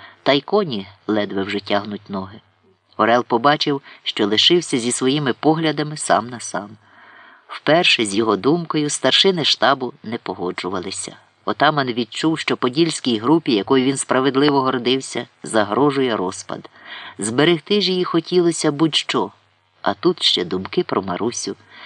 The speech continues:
Та інтуїція підказувала, якщо поїде з Павлом Коноплянком за дружинами, то залишаться вдвох і загинуть. Раптом отаман оголосив збірку.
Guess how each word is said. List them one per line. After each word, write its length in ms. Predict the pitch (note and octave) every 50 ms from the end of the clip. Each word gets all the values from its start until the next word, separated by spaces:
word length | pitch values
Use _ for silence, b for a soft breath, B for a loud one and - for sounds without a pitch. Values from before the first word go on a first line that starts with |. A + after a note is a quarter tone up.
| B B B B
Та 80 | A2
інтуїція 680 | G#2+ G#2+ A2 A#2 - E3 F3+ G3 G#3 - - F#3+ F3
підказувала, 680 | - - D#3+ - - - B2+ A2+ G2+ G#2 G2+ G2 G2 G2
якщо 360 | G#2+ A#2 A#2+ - - - F3+ D#3+
поїде 420 | - F3+ F3+ F3+ F3+ D3+ B2+ B2
з 80 | - -
Павлом 440 | - C#3 C#3 C#3+ D3 D#3 D3+ C3+
Коноплянком 720 | - - C3 B2+ C3 C3 - C#3+ D3 C#3+ C3 B2 - A#2 A#2+
за 120 | G#2 A2
дружинами, 680 | G2+ G#2+ G#2+ A2 A2 D3 F#3 G3 F#3+ F#3 F3 F3 E3+ - B B B B B B B B _ _ _ _
то 120 | - G2+ G2
залишаться 720 | F#2+ F2 F2 B2 D3 D3 - D3 B2 - - - A2 G2+
вдвох 600 | F#2+ G2 F2 F#2+ F#2+ A#2+ D#3+ F#3 F3 - - - _ _ _ -
і 80 | A#2
загинуть. 720 | A2+ A#2 G2+ F#2+ G2 F#2 F#2 F#2 F#2 F#2+ - - - - _ _ _ _ _ _ _ _ _ _ _ _ _ _ _ _ _ -
Раптом 440 | - F#3 G#3 A3 - - G#3 F#3 D#3
отаман 460 | B2+ - F3 E3 E3+ E3 D#3+ D#3 - -
оголосив 540 | - A2 A2 G#2+ G2+ A2 G#2 - - D3 B2
збірку. 560 | G#2 F#2 F2 G2 F#2+ F#2 F2 - - - C2